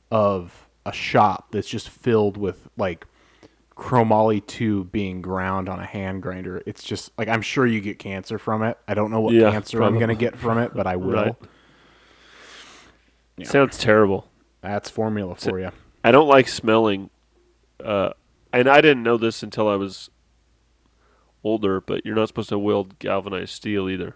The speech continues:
Speaker 1: Yeah.
Speaker 2: 'Cause the welding gas that it puts off is very poisonous, and I did that a bunch when I was a kid, so.
Speaker 1: I, I very much wish if, like,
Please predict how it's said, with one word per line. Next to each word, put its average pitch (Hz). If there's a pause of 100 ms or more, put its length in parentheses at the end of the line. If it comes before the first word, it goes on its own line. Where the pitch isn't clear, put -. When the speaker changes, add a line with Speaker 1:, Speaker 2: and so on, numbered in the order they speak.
(140)
Speaker 1:
Yeah. 95 (840)
Speaker 2:
'Cause 107
the 104
welding 104
gas 98
that 101
it 98
puts -
off 95
is 98 (120)
very 98
poisonous, 98
and 101
I 98
did 95
that 95
a 95
bunch 98
when 101
I 104
was 101
a 104
kid, -
so. -
Speaker 1:
I, 135 (300)
I 123
very 123
much 135
wish 117
if, 135 (260)
like, 113